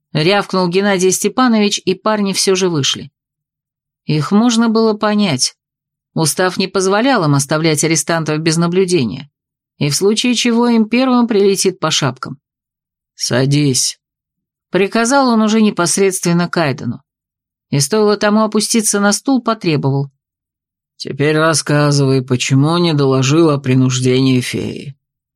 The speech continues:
Взгляд Кайдена непроизвольно метнулся в сторону друга. Но первый порыв высказать благодетелю всё, что думает о медвежьей услуге, он сдержал.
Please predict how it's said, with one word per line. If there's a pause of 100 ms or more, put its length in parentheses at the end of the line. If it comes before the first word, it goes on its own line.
(600)
Взгляд
Кайдена
непроизвольно
метнулся
в
сторону
друга. (800)
Но
первый
порыв
высказать
благодетелю
всё,
что
думает
о
медвежьей
услуге,
он
сдержал.